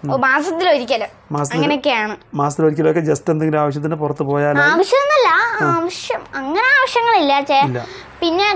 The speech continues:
Speaker 2: ക-, ഇവിടെ എടുത്തൊക്കെ വരെ ക-, കണ്ടം, കണ്ട, കണ്ടമുണ്ട്, കുറച്ച് സ്ഥലമുണ്ട് ഇവിടെ
Speaker 1: ആ,
Speaker 2: അടുത്തായിട്ട്,
Speaker 1: പാടമുണ്ട്.
Speaker 2: കുറച്ച്
Speaker 1: ആ,
Speaker 2: നേരേ
Speaker 1: ആ,
Speaker 2: ഉള്ളൂ.
Speaker 1: ഓക്കെ.
Speaker 2: അപ്പൊ അവിടം വരെയൊക്കെ പോകും.
Speaker 1: അവിടം വരെയൊക്കെ പോകും, പിന്നെ തിരിച്ചു വരും. അല്ലാതെ പുറത്തോട്ട് ടൗണിലോട്ട് പോവുക,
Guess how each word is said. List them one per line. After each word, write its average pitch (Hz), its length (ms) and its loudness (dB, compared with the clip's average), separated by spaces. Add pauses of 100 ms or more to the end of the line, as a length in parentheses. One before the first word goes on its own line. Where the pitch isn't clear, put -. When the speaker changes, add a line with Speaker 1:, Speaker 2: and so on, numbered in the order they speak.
(100)
Speaker 2:
ക-, 285 180 0 (300)
ഇവിടെ 320 220 -2 (140)
എടുത്തൊക്കെ 508 480 0
വരെ 254 160 0 (100)
ക-, 277 180 0 (200)
കണ്ടം, 330 360 0 (160)
കണ്ട, 302 220 0 (440)
കണ്ടമുണ്ട്, 339 400 2
കുറച്ച് 277 200 0
സ്ഥലമുണ്ട് 277 580 0
ഇവിടെ - 140 0
Speaker 1:
ആ, 320 40 2
Speaker 2:
അടുത്തായിട്ട്, 294 380 0
Speaker 1:
പാടമുണ്ട്. 247 200 2
Speaker 2:
കുറച്ച് 269 220 0
Speaker 1:
ആ, 302 80 0
Speaker 2:
നേരേ 247 180 0
Speaker 1:
ആ, 240 80 2
Speaker 2:
ഉള്ളൂ. 208 220 -2
Speaker 1:
ഓക്കെ. 139 180 -6 (360)
Speaker 2:
അപ്പൊ 330 140 0 (140)
അവിടം 415 280 0
വരെയൊക്കെ 381 260 0
പോകും. 226 360 -2
Speaker 1:
അവിടം 160 200 0
വരെയൊക്കെ 131 380 0
പോകും, 156 200 0 (140)
പിന്നെ 151 200 0
തിരിച്ചു 131 300 -2
വരും. 139 160 0
അല്ലാതെ 160 240 2
പുറത്തോട്ട് 175 480 0 (100)
ടൗണിലോട്ട് 165 460 2
പോവുക, 160 220 2